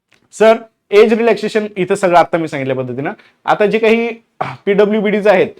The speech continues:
अनरिझर्व्ड कॅटेगरीचे, त्यांना दहा वर्षापर्यंत एज रिलॅक्सेशन आहे, म्हणजे पस्तीस वर्षापर्यंत. ओबीसी मध्ये तेरा वर्षापर्यंत आहे आणि एससी एसटी मध्ये पंधरा वर्षापर्यंत एज रिलॅक्सेशन आहे. बाकी विडोसाठी पण आहे बरं का, विडोसाठी पण या ठिकाणी एज रिलॅक्सेशन आहे.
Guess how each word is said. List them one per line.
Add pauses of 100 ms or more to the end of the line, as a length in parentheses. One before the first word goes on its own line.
(140)
अनरिझर्व्ड
कॅटेगरीचे,
त्यांना
दहा
वर्षापर्यंत
एज
रिलॅक्सेशन
आहे, (220)
म्हणजे
पस्तीस
वर्षापर्यंत. (240)
ओबीसी
मध्ये
तेरा
वर्षापर्यंत
आहे (220)
आणि
एससी
एसटी
मध्ये
पंधरा
वर्षापर्यंत
एज
रिलॅक्सेशन
आहे. (260)
बाकी
विडोसाठी
पण
आहे
बरं
का, (260)
विडोसाठी
पण
या
ठिकाणी (400)
एज
रिलॅक्सेशन (100)
आहे.